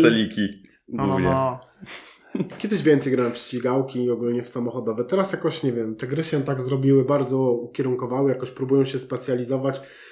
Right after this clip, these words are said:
Speaker 3: Albo masz super fotorealizm, ale super realizm, tak jak te Force i tak dalej, jeżeli chodzi o grafikę.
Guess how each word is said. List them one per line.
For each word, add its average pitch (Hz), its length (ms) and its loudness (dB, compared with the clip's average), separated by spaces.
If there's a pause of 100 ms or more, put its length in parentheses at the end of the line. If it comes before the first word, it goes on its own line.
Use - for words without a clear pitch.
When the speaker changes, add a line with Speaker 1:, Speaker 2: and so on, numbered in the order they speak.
(100)
Speaker 3:
Albo 139 260 6
masz 143 180 4
super 143 320 2
fotorealizm, 139 800 4
ale 135 140 4
super 135 320 -2
realizm, 139 680 0
tak 135 200 -2
jak 135 140 -4
te 135 100 -6
Force 131 720 -2
i 127 80 -4
tak 127 180 -10
dalej, 127 360 0
jeżeli 131 220 -4
chodzi 131 240 -4
o 123 60 0
grafikę. 123 560 -4